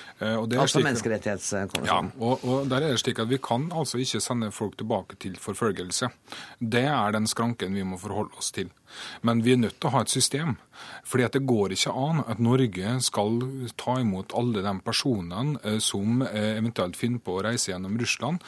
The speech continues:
Speaker 1: for å komme til Europa. Eh, og Norge er altså et land med fem millioner innbyggere. Eh, vi fikk nesten tredve tusen asylsøkere i løpet av noen veldig korte måneder.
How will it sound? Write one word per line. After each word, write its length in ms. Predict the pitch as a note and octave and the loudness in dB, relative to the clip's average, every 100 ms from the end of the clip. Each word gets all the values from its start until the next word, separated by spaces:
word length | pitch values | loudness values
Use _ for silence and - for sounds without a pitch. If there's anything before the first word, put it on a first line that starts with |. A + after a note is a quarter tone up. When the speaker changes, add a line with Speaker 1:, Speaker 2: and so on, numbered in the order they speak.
| - - - | -14 -16 -6
Speaker 1:
for 180 | - A2+ | 2 2
å 100 | G#2 | 2
komme 340 | B2 A2+ F2+ | 2 2 0
til 240 | - G2 | 0 0
Europa. 520 | F#2+ G#2 G#2+ F2+ F2 - - - - - | -2 -2 -2 -2 -6 -6 -10 -14 -10 -2
Eh, 180 | A#2 - | -2 0
og 300 | A2+ B2 B2 | 2 2 4
Norge 320 | C3 C#3 G2+ | 2 2 2
er 80 | A#2 | 0
altså 160 | - G#2+ | 0 -2
et 60 | |
land 180 | G#2+ F#2 | -2 -2
med 100 | G2+ | -2
fem 240 | - G2+ F#2 | -2 -2 -2
millioner 320 | G2+ F#2+ F2 | -2 -4 -4
innbyggere. 440 | F#2+ F#2 E2+ F2 - - - - - | -4 -4 -6 -12 -14 -16 -16 -10 0
Eh, 240 | A2 A#2 | 0 2
vi 320 | A2+ G#2+ B2+ | 0 2 0
fikk 440 | B2+ B2 B2 - - _ _ _ C3 | 0 -2 -4 -8 -14 _ _ _ -2
nesten 320 | C#3 - A2 | -2 0 -2
tredve 640 | - - D#3 F#2 E2+ F#2+ | -4 0 0 0 -4 -6
tusen 500 | - - D3 F2+ - | -6 0 0 0 -2
asylsøkere 720 | F#2+ - C3+ G2 - E2 F#2 | 0 2 2 2 -2 -2 -2
i 40 | A#2 | 2
løpet 260 | A#2+ - | 0 0
av 80 | F#2 | -4
noen 260 | F#2+ A2 G#2+ | 0 2 2
veldig 380 | B2 C3 F2+ E2 | 0 0 -2 -2
korte 320 | A#2 - E2+ | -2 -2 -4
måneder. 340 | F#2+ G2+ E2+ | -2 -2 -4